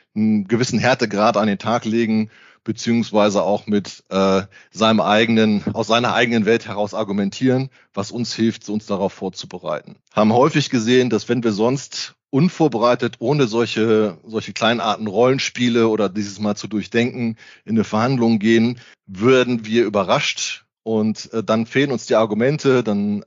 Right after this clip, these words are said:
klappt das mit dem Teamwork auch nicht. Alles das, was man sich so gut vorbereitet hat, ist auf einmal weg. Und am Ende des Tages hilft da eine Simulation ungemein, einmal unterschiedliche Szenarien zu durchdenken und zweitens eine Sicherheit zu gewinnen, dass wir wissen, wie reagieren wir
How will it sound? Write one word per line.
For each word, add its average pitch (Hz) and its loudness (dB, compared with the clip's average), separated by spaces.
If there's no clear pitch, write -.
klappt - -2
das 110 -2
mit 110 -2
dem 101 -2
Teamwork 135 0
auch 113 2
nicht. 113 -4
Alles 120 -4
das, 120 -6
was 110 -10
man 110 -2
sich 104 -4
so 110 -4
gut 113 -10
vorbereitet 110 0
hat, 113 0
ist 123 0
auf 104 2
einmal 107 2
weg. - -4
Und 110 -2
am 107 2
Ende 110 -2
des 104 -4
Tages 104 -2
hilft 127 -2
da 104 2
eine 104 -4
Simulation 107 0
ungemein, 110 2
einmal 104 2
unterschiedliche 107 -4
Szenarien 98 0
zu - -10
durchdenken 101 -4
und 95 -10
zweitens 95 0
eine 90 -6
Sicherheit 104 -2
zu 98 -12
gewinnen, 98 -2
dass 92 -8
wir 87 -8
wissen, 101 -2
wie 113 2
reagieren 104 2
wir 101 2